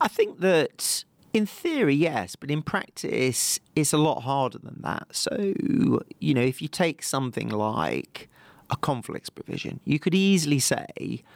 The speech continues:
conflicts could be standardized. But the standard that the investors want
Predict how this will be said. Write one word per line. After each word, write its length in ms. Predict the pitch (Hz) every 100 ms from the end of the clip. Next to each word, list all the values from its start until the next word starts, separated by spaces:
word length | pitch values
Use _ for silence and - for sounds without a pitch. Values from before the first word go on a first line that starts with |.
| - - _ -
conflicts 960 | 143 123 - 82 71 - - - - - _
could 120 | -
be 100 | 113
standardized. 880 | - 69 - - - - - - - - _ _
But 140 | 165 139
the 60 |
standard 540 | 156 - 226 262 220 160
that 140 | - -
the 480 | 82 87 90 -
investors 600 | - 135 147 139 - 123 123
want 760 | 123 131 - - - - -